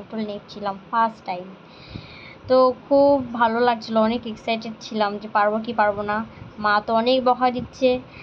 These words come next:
আর এখানে তো আমার দুই হাতে গোবর লেগেছিল, আর মাকে বললাম আমাকে ভিডিওটা করে দাও। আর মা তো ফার্স্ট টাইম আমার ভিডিও করছিল, এটা ভেবে আমার অনেক ভালো লাগছিল। কিন্তু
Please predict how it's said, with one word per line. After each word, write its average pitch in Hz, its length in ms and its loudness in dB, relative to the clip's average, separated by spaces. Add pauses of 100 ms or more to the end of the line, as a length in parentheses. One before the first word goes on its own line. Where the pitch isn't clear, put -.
(180)
আর 214 80 2 (100)
এখানে 247 240 -2 (120)
তো 247 60 2 (100)
আমার 240 160 0 (120)
দুই 262 200 2
হাতে 247 200 2 (100)
গোবর 233 300 2
লেগেছিল, 240 420 -2 (140)
আর 226 60 6 (120)
মাকে 214 280 0 (120)
বললাম 285 280 2 (200)
আমাকে 226 320 -2 (120)
ভিডিওটা 214 320 -2 (100)
করে 208 220 -2
দাও। 190 160 4
আর 196 40 0 (100)
মা 214 80 2 (140)
তো 254 60 -4 (100)
ফার্স্ট 220 300 -2
টাইম 233 160 2 (100)
আমার 226 200 -2
ভিডিও 214 220 -8 (100)
করছিল, 220 380 -8 (380)
এটা 226 220 -2
ভেবে 233 240 -4
আমার 240 120 -8 (220)
অনেক 392 260 2 (140)
ভালো 220 220 4
লাগছিল। 208 360 -8 (760)
কিন্তু 247 200 -4